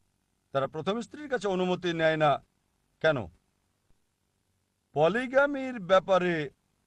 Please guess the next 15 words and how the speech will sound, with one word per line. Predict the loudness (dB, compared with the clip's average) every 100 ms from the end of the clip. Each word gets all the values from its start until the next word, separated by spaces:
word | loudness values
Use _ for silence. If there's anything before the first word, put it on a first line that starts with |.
| -8
যদি | -6 -4
বলতে | -4 -4 2 4
হয়, | 8 8 6 0 _ _ _ _ _ _ _ _
একজন | 4 4 4 2 2 -4 _ -12
পুরুষের | -8 -4 -4
একাধিক | -4 -4 -6
স্ত্রী | -8 -8
থাকা, | 0 0 2 0 0 _ _ _ _ _ _ _ _ _ _
তবে | 0 0
ইসলামী | -2 0 0 0 -2 -8 _ _ _ _ _ _ _ _ -6
হচ্ছে | -6 -4 2 4 4 4
একমাত্র | 2 2 -2 4 4 2 2 6 6 4 _ _ -12
ধর্ম, | 2 4 6 2 -4 -12 _ _
আর | 2 2
কোরআনই | 4 4 6 4 -2